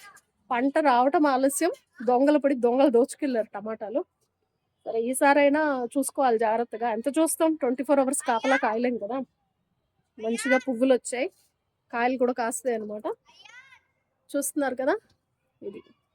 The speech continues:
ప్రత్యేకించి నాకు కాల్ చేసి అడిగిన, ఆ, ఎవరైతే ఉన్నారో సబ్స్క్రైబర్లు, "నా మొక్కలు ఎలా ఉన్నాయి, ఎలా ఉన్నాయి మేడం?" అని మీరు అడిగారు కదా, మీకోసం డెడికేటెడ్ వీడియో అనమాట ఇది.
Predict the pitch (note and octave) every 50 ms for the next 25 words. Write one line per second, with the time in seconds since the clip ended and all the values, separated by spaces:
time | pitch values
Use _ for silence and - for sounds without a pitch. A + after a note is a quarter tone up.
0 | _ _ _ _ _ _ _ _ _ _ _ _ _ _ _ _ _ _ _ _
1 | _ _ _ _ _ _ C4+ B3 B3+ - _ - D#4+ E4 E4+ E4 - D#4 C#4+ -
2 | - D4 C#4+ C#4 C4 A#3+ - - B3+ A#3+ A#3+ B3 D#4 C4 C4+ C4 B3 A#3 - -
3 | A#3 A#3 A#3+ - - A#3 A#3 C4 B3+ D4 C4+ B3+ D#4 A4+ C#5+ D5 - _ _ _
4 | _ - A#3+ A#3 A#3 A3+ A3+ A3+ B3+ C4+ D4 D4 - E4 D4+ C#4+ C4 C4 C4+ C#4
5 | C#4+ C4+ C4+ C#4+ C#4 C4+ A3 - - - D#4+ B3 B3 A#3 A#3+ A3+ A3 B3+ D#4 A4
6 | C5 F4+ D4+ C#4 B3 A#3+ A#3+ A3 - - D4 C4 B3 B3 B3+ C4+ C#4+ C#4+ C4 B3+
7 | B3 B3 B3+ B3+ A3 A3+ B3 C#4+ D4 C4+ C4+ C4+ D4 C4+ C4 A#3+ A#3 B3+ C4 C4+
8 | B3+ B3 A#3+ A#3 A3+ A3 G#3+ A#3+ A#3+ C#4 C4+ B3+ A#3 A3+ A3+ E4 A4 - _ _
9 | _ _ _ _ _ _ _ _ C4 C#4 C#4 D4+ D4 D4+ E4+ D#4 C#4+ A#3+ B3 B3
10 | C4+ C#4 E4 D#4+ D#4 - D4+ C4 B3+ A#3+ C4 C4+ C4+ D4+ D4 C4+ B3+ B3+ A#3 A#3
11 | A3+ A3+ - A3+ A3+ A3 B3+ F#4 C5+